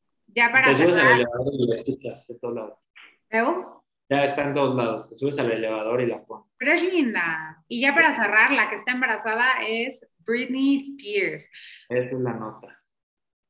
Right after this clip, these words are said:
Speaker 1: Después de todo lo legal que vivió, después de que no le daban permiso, ahorita que ya la liberaron, dijo bye y espera a su primer hijo junto con su prometido o esposo, no sabemos,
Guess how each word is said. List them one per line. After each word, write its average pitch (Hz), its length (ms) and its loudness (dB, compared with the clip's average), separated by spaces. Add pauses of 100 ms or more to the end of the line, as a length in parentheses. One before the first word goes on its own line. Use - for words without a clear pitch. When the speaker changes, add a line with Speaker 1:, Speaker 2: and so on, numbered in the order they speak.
(260)
Speaker 1:
Después 226 440 2
de 247 500 4 (300)
todo 226 240 0
lo 220 140 6
legal 196 380 2
que 202 100 0
vivió, 254 480 -2
después 233 300 -4
de 220 80 -2
que 196 80 -6
no 196 140 -10
le 190 80 -4
daban 180 220 -4
permiso, 240 560 -4 (560)
ahorita 196 360 0
que 185 140 -2
ya 185 140 0
la 196 140 0
liberaron, 190 600 0
dijo 185 1000 -6
bye 220 580 2
y 190 300 -6
espera 196 360 -4
a - 40 -4
su 202 120 -12
primer 185 280 -8
hijo 262 360 -6 (460)
junto 285 320 2
con 233 200 -4
su 247 380 -2
prometido 220 520 0
o 226 60 0
esposo, 202 360 -8
no 202 140 -12
sabemos, 202 580 -4